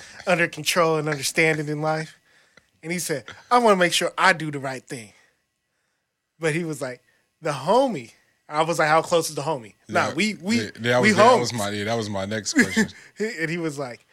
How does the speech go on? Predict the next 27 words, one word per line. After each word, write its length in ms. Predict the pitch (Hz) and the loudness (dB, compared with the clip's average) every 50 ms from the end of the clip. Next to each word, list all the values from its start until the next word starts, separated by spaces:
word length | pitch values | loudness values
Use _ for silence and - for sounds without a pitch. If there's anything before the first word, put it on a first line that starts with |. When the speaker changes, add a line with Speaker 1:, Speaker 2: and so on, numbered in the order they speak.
| _ _ _ _ _ _ _ _ | _ _ _ _ _ _ _ _
Speaker 1:
"His 280 | _ 180 180 165 - - _ | _ -6 -6 -6 -6 -8 _
ex." 480 | 226 226 214 180 - - - - - - _ _ _ _ _ _ _ _ | 2 2 2 2 0 -4 -12 -14 -14 -16 _ _ _ _ _ _ _ _
And 100 | 160 165 | -6 -4
he 60 | 190 | -2
was 160 | 190 175 165 | -2 -2 -2
like, 200 | 156 139 117 - _ _ _ _ _ | -4 -6 -8 -10 _ _ _ _ _
"They 200 | 160 196 247 294 | 2 4 4 4
ain't 80 | 277 269 | 4 4
messed 180 | 269 240 - 254 | 2 2 2 2
around 260 | 247 247 254 247 233 | 2 4 4 6 4
in, 80 | 233 233 | 4 4
like, 220 | 226 220 214 208 | 4 4 4 2
five 420 | - - 208 214 214 214 214 202 | 2 2 2 4 4 4 2 0
years, 360 | 208 220 226 226 208 180 143 123 | -2 -4 0 0 0 0 -2 -6
though." 140 | 135 95 - - - _ _ _ _ _ _ _ _ _ _ _ _ _ _ _ _ 147 | -10 -12 -12 -18 -20 _ _ _ _ _ _ _ _ _ _ _ _ _ _ _ _ 0
But 260 | 165 170 147 139 131 | 0 0 0 0 -4
when 220 | 131 143 151 151 | -8 -8 -6 -2
they 120 | 156 160 165 | 0 0 2
were 260 | 170 196 220 240 240 | 2 4 4 4 4
messing 300 | 240 240 233 226 247 233 | 4 2 0 0 0 -2
around, 260 | 226 226 226 220 175 | -2 -2 -4 -4 0
they 100 | 175 190 | 0 0
were 220 | 185 175 151 - - _ _ _ | 2 0 -4 -8 -10 _ _ _
all 280 | - 165 180 185 185 175 | -2 2 6 6 6 6
the 80 | 170 170 | 4 2
way 220 | 175 170 165 165 | 4 4 4 6
on. 260 | 170 170 147 117 110 | 4 4 2 0 -6